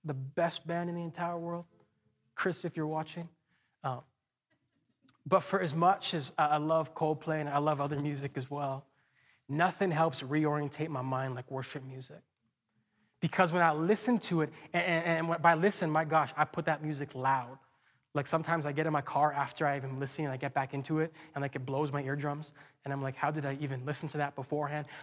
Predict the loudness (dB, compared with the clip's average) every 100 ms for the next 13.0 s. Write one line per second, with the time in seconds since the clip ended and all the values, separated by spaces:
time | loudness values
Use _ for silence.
0 | 0 4 6 8 6 2 2 6 8 6
1 | 2 -4 0 4 2 0 -8 -2 0 0
2 | -4 -12 -18 -18 -14 0 4 6 6 4
3 | 2 2 4 6 6 2 -4 -4 -4 2
4 | 2 4 2 4 2 2 0 -6 -8 -6
5 | -6 -6 -14 -16 -18 -20 _ -20 2 4
6 | 4 2 0 2 2 0 0 -2 -4 -8
7 | 2 6 6 6 2 2 2 0 -2 -2
8 | -4 -10 -4 -2 -2 -4 -8 -8 -14 _
9 | _ _ _ -10 -4 0 4 6 6 4
10 | 4 4 4 4 2 4 4 4 2 0
11 | 0 -2 2 6 6 2 -2 -2 2 4
12 | 4 6 6 4 0 -6 0 2 4 2